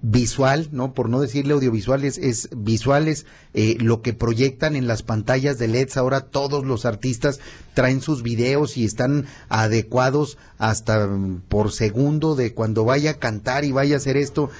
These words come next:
metes esta toma, etcétera. Entonces también los artistas traen detrás de sí,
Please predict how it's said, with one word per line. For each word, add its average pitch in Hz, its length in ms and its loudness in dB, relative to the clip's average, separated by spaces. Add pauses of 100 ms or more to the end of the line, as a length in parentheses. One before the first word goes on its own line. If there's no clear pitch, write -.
(160)
metes 127 460 0
esta 135 400 -2
toma, 139 280 0
etcétera. 135 420 -2 (200)
Entonces 139 340 0
también 147 440 -2 (240)
los 110 240 2
artistas 127 500 -2
traen 151 460 0
detrás 123 460 0
de 143 120 0
sí, 143 320 -2